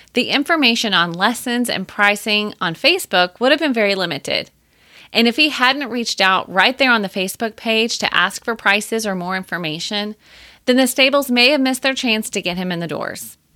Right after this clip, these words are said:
And let's think back to when he visited that website. If he had just left and never given his email address, he may not have ever heard the story about the horse that he hoped to ride one day,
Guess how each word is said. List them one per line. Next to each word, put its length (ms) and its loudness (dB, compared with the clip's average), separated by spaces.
And 120 4
let's 220 2
think 300 -4
back 300 0
to 100 -2
when 160 0
he 140 -2
visited 420 0
that 160 -2
website. 540 -4
If 160 -2
he 120 2
had 100 0
just 300 -4
left 480 0
and 220 2
never 300 4
given 280 2
his 220 -2
email 260 -2
address, 540 -2
he 240 0
may 300 4
not 180 0
have 120 -2
ever 220 0
heard 220 -2
the 80 -4
story 360 0
about 240 2
the 80 -8
horse 300 2
that 160 -4
he 80 -4
hoped 260 -2
to 80 -2
ride 240 2
one 200 -6
day, 260 -2